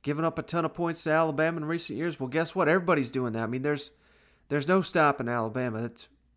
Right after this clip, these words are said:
I don't care who you are or, or what kind of game plan you're calling. Alabama with the, you know, eleven players on their offense going to the N F L, you're not gonna stop them from scoring. But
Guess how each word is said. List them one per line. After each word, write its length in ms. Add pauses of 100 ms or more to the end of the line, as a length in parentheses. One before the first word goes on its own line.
(160)
I 100
don't 160
care 240
who 140
you 240
are 260
or, 300
or 100
what 240
kind 180
of 140 (120)
game 200
plan 300
you're 100
calling. 420 (640)
Alabama 580
with 240
the, 280 (480)
you 80
know, 100
eleven 640 (720)
players 440
on 120
their 120
offense 400
going 220
to 40
the 160
N 80
F 160
L, 380 (960)
you're 100
not 160
gonna 120
stop 300
them 140
from 160
scoring. 380
But 280